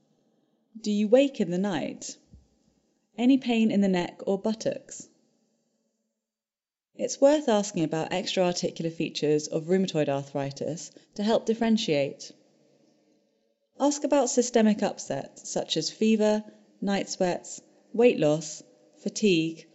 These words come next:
or lymph nodes. Do they have Raynaud's? Are there any skin, nail, or hair changes, such as rashes, photosensitivity,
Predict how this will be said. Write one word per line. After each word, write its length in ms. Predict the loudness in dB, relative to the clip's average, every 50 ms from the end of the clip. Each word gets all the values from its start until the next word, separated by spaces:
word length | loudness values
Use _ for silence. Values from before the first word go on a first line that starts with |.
| _ _ _ _ _ _
or 200 | 0 2 4 4
lymph 320 | 4 4 2 0 -4 -4
nodes. 500 | -4 -4 -4 -4 -8 -8 -10 -14 -16 -16 -18 _ _ _ -20 -20 -20 _ _ _ _ _ _ _ _ _ _ _ _ _ _ _ _ _ _ _ _ _ _ _ _ _ _ 2
Do 120 | 6 8
they 120 | 10 10 10
have 180 | 8 4 4
Raynaud's? 840 | 6 6 6 8 8 6 6 4 4 2 0 -4 -8 -14 -14 -14 -14 -12 -14 -14 -14 -16 -20 _ _ _ _ _ _ _ _ _ _ _ _ _ _ _
Are 200 | -2 0 0 2
there 160 | 2 2 2 2
any 240 | 2 2 2 2
skin, 640 | 0 -2 -6 -4 -2 0 2 2 2 0 0 -4 -8 -12 -18 _ _ -4
nail, 500 | -2 0 0 2 2 0 0 -2 -4 -4 0
or 180 | 2 2 2 2
hair 220 | 2 0 0 -2
changes, 760 | -2 -2 -2 -2 -2 -2 -2 -2 -2 -2 -2 -4 -6 -10 -18 _ _ _ _ _
such 360 | -12 -6 -4 -4 -2 -2 -2
as 160 | -4 -4 -2 0
rashes, 640 | 0 0 0 0 -2 -2 0 0 0 -2 -4 -10 -20 _ _ _ _ _
photosensitivity, 1200 | 4 6 6 6 4 2 2 2 0 0 -2 -4 -2 -2 0 0 0 0 0 0 2 2 0 -2 -4